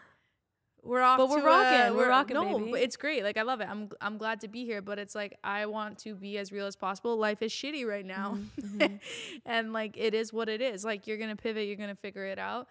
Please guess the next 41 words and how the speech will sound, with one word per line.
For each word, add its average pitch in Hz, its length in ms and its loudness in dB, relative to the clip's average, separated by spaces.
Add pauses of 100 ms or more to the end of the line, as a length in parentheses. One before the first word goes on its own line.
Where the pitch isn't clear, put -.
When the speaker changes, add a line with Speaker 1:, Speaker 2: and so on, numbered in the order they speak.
(360)
Speaker 1:
Um, 202 540 -4
Speaker 2:
That's 214 220 -10 (100)
hu-, - 160 -18
that's 220 300 -10
the 233 100 -10
human 220 680 -6
experience. - 800 -12
Speaker 1:
I've 277 100 -2
always 381 220 0
been 240 160 -6
a 220 40 -8
pretty 202 280 -6
optimistic 170 600 -10
person, 175 300 -12
I 180 60 -12
like 180 200 -12
to - 80 -18
think. 190 320 -12
I 202 480 -2
Speaker 2:
Mm-hmm. 190 120 -12
Speaker 1:
would 208 200 0
say 196 240 -4
I'm 196 160 -4
pretty 190 240 -6
resilient 185 880 -4 (380)
for 214 80 -10
the 202 80 -10
most 185 280 -12
part. 214 240 -2
Speaker 2:
You 233 100 -4
are. 208 220 -8 (680)
Speaker 1:
Um, 202 320 -10 (680)
but, 202 260 -6
uh, 196 540 -6 (600)
Speaker 2:
That's 190 240 -6
Speaker 1:
yeah. 220 100 -8
Speaker 2:
life, 247 220 -2
Speaker 1:
Like, 233 160 0
I 254 40 2
Speaker 2:
man. 247 80 2
Speaker 1:
literally, 339 380 0